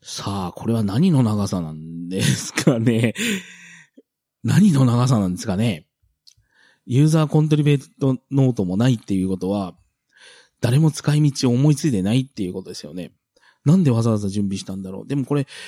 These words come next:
S、これエスピーエルの何かで準備している、な、中身で使ってんのかな。うん。まあ、ちょっと正直謎ですね。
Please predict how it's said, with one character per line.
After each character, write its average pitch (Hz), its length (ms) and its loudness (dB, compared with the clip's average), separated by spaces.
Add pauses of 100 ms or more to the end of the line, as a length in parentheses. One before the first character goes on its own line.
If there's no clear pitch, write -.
(800)
S、 147 340 -8 (2000)
こ 156 120 -6
れ 127 120 -6
エ 123 80 -2
ス - 240 -10
ピ 330 380 -4
ー 339 40 0
エ 330 40 2
ル 285 220 2 (500)
の 160 220 2
何 190 340 4
か - 300 -10
で 120 100 -2
準 202 360 2
備 160 180 0
し - 240 -8
て 151 200 0
い 147 60 0
る、 143 260 0 (1300)
な、 139 140 -8 (220)
中 147 300 -4
身 180 140 2
で 127 100 2
使 - 240 -6
っ 214 80 -4
て - 260 -4
ん 139 100 2
の 131 100 2
か 113 120 0
な。 104 80 0 (1200)
う 123 40 -4
ん。 92 200 -6 (240)
ま 135 240 0
あ、 107 60 -6
ち - 100 -4
ょ - 20 -2
っ - 20 -2
と 143 60 -2
正 135 260 2
直 120 240 0
謎 101 380 2
で 113 80 2
す 107 140 -6
ね。 85 300 -12